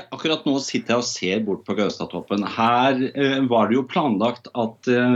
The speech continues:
V M-utformen skulle gå i nitten førti. Da skulle jo det meste av mesterskapet gå i Oslo, men den alpine, alpine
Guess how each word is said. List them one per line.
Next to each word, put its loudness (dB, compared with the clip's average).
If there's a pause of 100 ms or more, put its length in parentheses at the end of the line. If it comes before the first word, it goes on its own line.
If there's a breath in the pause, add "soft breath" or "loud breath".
V 4
M-utformen 2
skulle -2
gå 2 (100)
i 6
nitten 2
førti. -2 (500 loud breath)
Da -2
skulle 2
jo 4
det 4
meste 0
av 2
mesterskapet -2
gå 4
i 6
Oslo, 2
men 4
den 4
alpine, 0 (240)
alpine 2